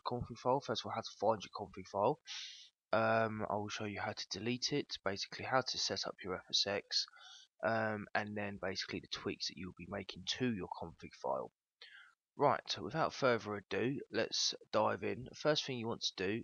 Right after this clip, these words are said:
is come down to your start panel and type in percent app D A T A, percent. Enter. What that will do is that will then load up this page for you.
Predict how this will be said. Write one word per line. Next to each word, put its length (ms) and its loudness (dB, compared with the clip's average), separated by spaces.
is 100 -2
come 240 -4
down 160 -4
to 80 0
your 80 -2
start 420 4
panel 380 0
and 100 -10
type 340 0
in 140 -8
percent 720 0
app 160 6
D 340 0
A 240 -2
T 300 -6
A, 220 -8
percent. 520 -4
Enter. 380 -2
What 140 4
that 120 6
will 100 -2
do 200 6
is 100 2
that 100 2
will 120 0
then 160 -2
load 160 4
up 120 0
this 120 2
page 300 -2
for 200 4
you. 160 6